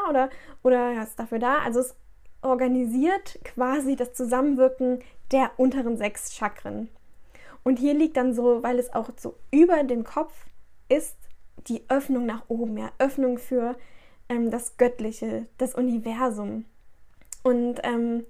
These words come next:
ja, auch zu erkennen, ah, und das ist, ist,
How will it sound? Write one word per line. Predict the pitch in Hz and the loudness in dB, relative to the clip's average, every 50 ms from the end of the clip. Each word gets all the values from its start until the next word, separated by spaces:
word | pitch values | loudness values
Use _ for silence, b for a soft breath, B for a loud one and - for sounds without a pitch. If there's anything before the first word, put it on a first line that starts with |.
| - - - - - | -12 -20 -14 -4 0
ja, | 226 240 247 - - | 2 2 4 4 4
auch | 269 269 | 2 2
zu | - - 277 | 0 -4 -6
erkennen, | - 254 - - - - 277 302 285 247 233 247 262 277 302 349 - - - - - - - - - - | -4 -6 -6 -6 -4 0 2 2 2 2 2 2 0 0 -2 -4 -8 -14 -20 -20 -20 -20 -20 -20 -14 -8
ah, | - 226 226 | -4 -4 -2
und | 202 226 | -2 -2
das | 233 233 - | -4 -4 -6
ist, | 247 254 - - - | -10 -10 -12 -10 -10
ist, | 233 220 | -8 -6